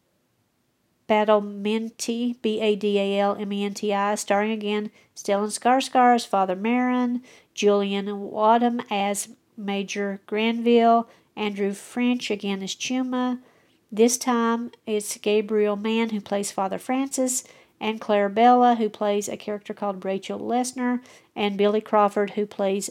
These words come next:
a character called Chi-Chi. Now to the T V series.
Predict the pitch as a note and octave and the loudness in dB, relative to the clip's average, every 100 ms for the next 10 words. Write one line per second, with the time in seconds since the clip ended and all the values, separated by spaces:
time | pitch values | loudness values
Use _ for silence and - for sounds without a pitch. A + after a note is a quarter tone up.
0 | - G3 F#3 F#3 F#3+ F#3 _ _ _ _ | -4 -4 -2 -2 -4 -8 _ _ _ _
1 | _ _ - G#3 G3 G3+ G3 - G3 F#3+ | _ _ -6 -4 -2 -6 -8 -2 2 2
2 | F#3+ - _ - - G#3 - - - _ | 0 -6 _ -12 -10 -8 -10 -12 -18 _
3 | _ _ _ _ _ _ _ _ _ _ | _ _ _ _ _ _ _ _ _ _
4 | _ _ _ _ _ _ _ _ - G#3+ | _ _ _ _ _ _ _ _ -8 -2
5 | A3 - - G#3 B3 A3+ B3 B3 C#4 C4+ | -2 -4 -4 -2 0 2 2 2 0 2
6 | C#4 G4 - - | 2 0 -2 -10